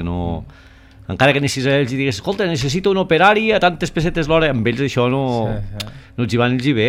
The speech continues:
Speaker 1: que no, que no va
Speaker 2: Sí.
Speaker 1: la cosa per aquí.
Speaker 2: Sempre explica que en pica en cobrat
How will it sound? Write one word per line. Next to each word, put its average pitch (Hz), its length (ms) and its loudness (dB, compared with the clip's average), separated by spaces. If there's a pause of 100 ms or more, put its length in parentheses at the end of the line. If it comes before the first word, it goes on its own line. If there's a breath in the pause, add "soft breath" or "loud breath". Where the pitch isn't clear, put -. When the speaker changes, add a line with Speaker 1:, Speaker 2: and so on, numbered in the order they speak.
Speaker 1:
que 131 80 -2
no, 104 260 -2
que 110 140 -4
no 101 80 -4
va 101 80 2
Speaker 2:
Sí. 123 60 4
Speaker 1:
la 135 80 2
cosa 101 260 -2
per 92 140 -6
aquí. 123 260 -8
Speaker 2:
Sempre 135 240 -4
explica 147 300 -2
que 143 100 0
en 131 100 -2
pica 139 200 -2
en 135 80 2
cobrat 135 340 4